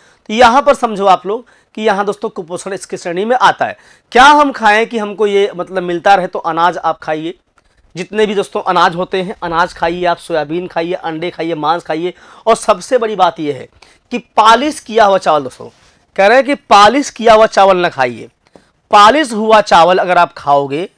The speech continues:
तो पालिश हुआ चावल खाने से definitely, बस इतना कहूँगा आप सभी से कि विटामिन, विटामिन, अ,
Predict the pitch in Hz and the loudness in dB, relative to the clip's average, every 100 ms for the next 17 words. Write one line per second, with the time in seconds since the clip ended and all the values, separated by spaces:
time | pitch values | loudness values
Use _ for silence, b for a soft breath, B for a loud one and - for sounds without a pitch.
0 | _ _ _ _ _ _ _ _ _ _ | _ _ _ _ _ _ _ _ _ _
1 | _ _ _ _ _ _ _ _ _ _ | _ _ _ _ _ _ _ _ _ _
2 | - 262 - 220 233 302 254 247 269 - | 2 2 4 4 4 2 0 2 2 4
3 | 226 220 247 - - 190 185 170 131 127 | 4 6 2 0 0 0 0 -4 -8 -4
4 | 190 233 226 208 208 214 233 208 208 _ | 0 0 0 -4 -4 -6 -2 0 0 _
5 | 170 190 185 175 180 170 156 - 143 131 | -14 -8 -6 -4 -6 -2 -4 -4 -14 -10
6 | 175 233 _ _ b b b b - 202 | -8 -8 _ _ b b b b -8 -4
7 | 208 233 226 247 302 302 311 294 _ _ | 0 4 4 4 0 0 -2 -6 _ _
8 | _ - _ _ _ _ 175 165 208 208 | _ -20 _ _ _ _ -6 2 2 2
9 | 214 - _ 165 175 165 | -8 -12 _ -6 -2 -2